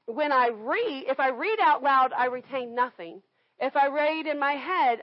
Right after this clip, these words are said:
I retain nothing. But if I'm looking at it and I'm hearing it at the same time,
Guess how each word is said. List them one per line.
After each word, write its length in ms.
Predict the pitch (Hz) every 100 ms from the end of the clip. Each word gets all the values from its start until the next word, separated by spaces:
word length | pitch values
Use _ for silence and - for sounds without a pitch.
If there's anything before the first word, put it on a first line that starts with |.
| -
I 140 | 247
retain 480 | 247 254 254 269 247
nothing. 420 | 262 254 - 196 _ _ _ _ 214
But 140 | 294
if 140 | 302 302
I'm 300 | 285 294 285
looking 420 | 480 - 403 277
at 260 | 220 190
it 120 | 226 -
and 120 | 262
I'm 180 | 269 262
hearing 520 | 262 381 494 453 320
it 140 | 269 254
at 100 | 247
the 120 | 220
same 240 | 294 294 277
time, 300 | 311 311